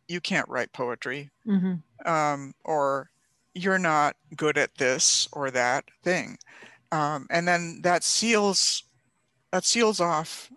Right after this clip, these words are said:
Speaker 1: a whole habit of creativity that could have happened for that person.
Speaker 2: Mm-hmm.
Speaker 1: You know, and it's, it's, it's sad that that happens, but it,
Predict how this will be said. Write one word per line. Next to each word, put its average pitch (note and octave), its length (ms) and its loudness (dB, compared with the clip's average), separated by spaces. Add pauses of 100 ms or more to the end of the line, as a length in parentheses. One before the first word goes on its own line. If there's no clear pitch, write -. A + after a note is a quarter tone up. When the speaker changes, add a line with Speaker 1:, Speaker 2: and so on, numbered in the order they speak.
(160)
Speaker 1:
a E3+ 80 -4
whole G3 560 2 (460)
habit F#3 560 0
of D3 300 -6 (120)
creativity D#3+ 640 -4
that C#3+ 140 0
could E3 140 -6
have C#3+ 120 -6
happened D3+ 360 -6
for D3 140 -8
that B2 180 -4
person. C#3+ 400 -6 (300)
Speaker 2:
Mm-hmm. F#3+ 300 2 (280)
Speaker 1:
You E3+ 60 -8
know, D3+ 200 -4
and E3 120 -2
it's, - 280 0
it's, - 300 0
it's F3 240 -4
sad A3+ 600 0
that D3 180 0
that D#3+ 180 2
happens, E3 480 -2
but E3+ 160 0
it, - 80 -10